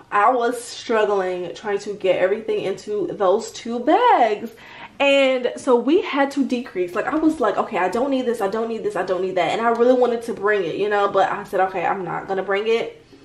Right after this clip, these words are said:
Um, so we had to sacrifice a lot of things, and honestly, I didn't miss it. I did not miss it. And the clothes that I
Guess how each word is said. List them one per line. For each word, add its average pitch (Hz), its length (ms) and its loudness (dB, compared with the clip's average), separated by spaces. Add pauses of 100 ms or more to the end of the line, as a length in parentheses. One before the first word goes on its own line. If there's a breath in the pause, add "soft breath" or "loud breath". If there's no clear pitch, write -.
(480 loud breath)
Um, 196 760 0 (880)
so 254 120 2
we 254 80 0
had 247 120 2
to - 60 -4
sacrifice 202 480 -2
a 196 60 -2
lot 196 160 2
of 214 80 -2
things, 226 180 -2
and 214 100 -4
honestly, 240 460 -2
I 220 160 2
didn't 240 280 -2
miss 262 240 -2
it. - 280 -10 (120)
I 214 100 0
did 220 220 -6
not 202 240 0
miss 202 260 -4
it. - 260 -10 (360 loud breath)
And 226 260 0
the 214 80 0
clothes 254 580 2
that 202 320 0
I 226 120 -2